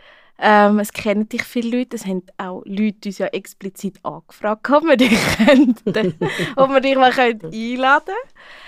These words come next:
Ähm, ja, eben, das, das, das ist auch noch speziell. Zuerst eben so die Jahre in der Gastro, im Verkauf und dann voll auf, auf Theater. Und Theater ist ja heute noch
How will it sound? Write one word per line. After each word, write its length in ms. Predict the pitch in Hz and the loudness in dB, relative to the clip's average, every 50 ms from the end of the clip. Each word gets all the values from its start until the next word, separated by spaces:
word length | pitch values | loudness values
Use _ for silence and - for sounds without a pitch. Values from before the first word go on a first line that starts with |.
| - - - - - _ - _ | -20 -20 -20 -20 -20 _ -6 _
Ähm, 640 | 220 220 220 214 214 208 208 208 208 202 - - _ _ _ _ _ _ _ - - | 2 4 6 6 6 6 4 4 0 -2 -4 -10 _ _ _ _ _ _ _ -16 -6
ja, 300 | - 208 202 220 254 277 - - 247 | 0 2 4 6 4 4 4 2 0
eben, 160 | - 285 - | 0 0 -2
das, 240 | - 220 - - _ | -2 -10 -12 -14 _
das, 200 | - 214 - - | -10 -10 -10 -10
das 260 | - 214 214 - - | -12 -12 -12 -10 -8
ist 160 | 220 214 - | -8 -4 -2
auch 120 | 220 208 240 | 0 0 0
noch 120 | 262 269 | 0 -2
speziell. 560 | - - - 208 220 - - - 240 220 208 | -6 -6 -8 -8 -8 -8 -6 -4 -2 -2 -2
Zuerst 300 | 214 - 214 214 214 - | -4 -6 -10 -10 -8 -6
eben 180 | - 247 220 226 | -6 -6 -6 -4
so 120 | 214 220 208 | -6 -6 -6
die 100 | - 202 | -4 -4
Jahre 320 | 196 196 196 196 208 220 - | -2 0 0 0 0 -2 -6
in 120 | - 208 | -8 -12
der 80 | - _ | -16 _
Gastro, 580 | - 185 190 214 220 - - - - 254 254 247 | -6 -6 -4 -4 -6 -8 -12 -10 -2 0 2 4
im 120 | 240 233 220 | 4 2 0
Verkauf 440 | 220 - - 214 220 - 226 - 240 | -2 -4 -4 -4 -2 -2 -2 -2 -2
und 200 | 220 214 - 208 | -2 -2 0 -2
dann 220 | 196 190 190 190 | -2 0 -2 -2
voll 460 | 190 - - - - 202 202 202 214 214 | -4 -6 -14 -8 -4 -2 -2 0 0 -2
auf, 340 | 208 208 - - - - - | -2 -4 -10 -16 -20 -18 -18
auf 160 | 214 - - | -18 -18 -18
Theater. 680 | - - 196 185 185 185 214 - _ - 254 247 - - | -12 -4 0 2 4 4 2 2 _ 0 0 2 2 0
Und 280 | 208 196 196 190 - _ _ _ _ _ _ _ | 0 0 0 -2 -4 _ _ _ _ _ _ _
Theater 420 | - 214 208 196 196 196 _ 202 | -4 -2 0 0 0 -2 _ -10
ist 100 | 196 190 - | -12 -8 -8
ja 100 | 180 180 175 | -8 -6 -4
heute 320 | 214 233 247 _ _ - | -4 -4 -4 _ _ -2
noch 260 | 262 262 254 254 254 | 2 4 4 4 4